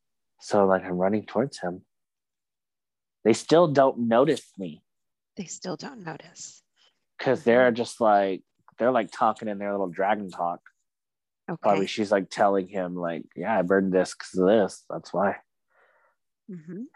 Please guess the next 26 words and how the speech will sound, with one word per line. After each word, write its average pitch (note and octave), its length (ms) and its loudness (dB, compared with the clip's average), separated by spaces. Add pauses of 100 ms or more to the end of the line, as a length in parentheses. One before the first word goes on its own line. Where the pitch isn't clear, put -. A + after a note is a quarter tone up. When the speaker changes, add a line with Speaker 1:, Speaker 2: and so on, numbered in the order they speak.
(380)
Speaker 1:
And G#2+ 140 -2
I G#2 280 -6
just - 220 -8
go B2 280 6
over G#3+ 140 4
there A#3+ 160 6
and B3 100 4
I C4 60 4
stab A#3 480 4
him. B2 260 2 (720)
And G#2+ 140 -4
he A2 120 -4 (120)
Speaker 2:
Y- G#2 60 -8
Speaker 1:
screams. A2 920 2 (680)
Speaker 2:
So - 120 -2
you G3+ 220 0
Speaker 1:
And - 80 2
Speaker 2:
do G#3+ 100 2
Speaker 1:
sh- F#3+ 80 0
Speaker 2:
reach - 260 0
him. F#3 340 -4 (880)
Speaker 1:
I B2+ 80 6
reach B2+ 320 0
him. F#2+ 160 -2
I, F#2 120 -6
like, F#2 200 -6